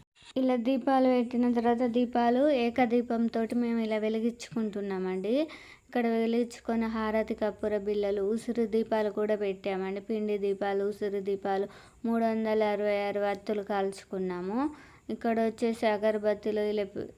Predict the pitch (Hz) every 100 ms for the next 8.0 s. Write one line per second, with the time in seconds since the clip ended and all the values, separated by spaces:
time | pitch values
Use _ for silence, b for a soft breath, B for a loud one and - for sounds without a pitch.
0 | _ _ _ 220 208 214 208 208 196 185
1 | 185 180 185 208 254 220 202 196 196 190
2 | 190 180 185 180 233 240 220 214 208 208
3 | 214 220 214 214 190 202 196 202 202 208
4 | 214 214 - - 214 202 202 208 202 196
5 | 208 196 208 208 202 202 196 214 208 208
6 | 190 185 185 220 B B B B 269 254
7 | 233 233 226 226 226 - 240 226 - -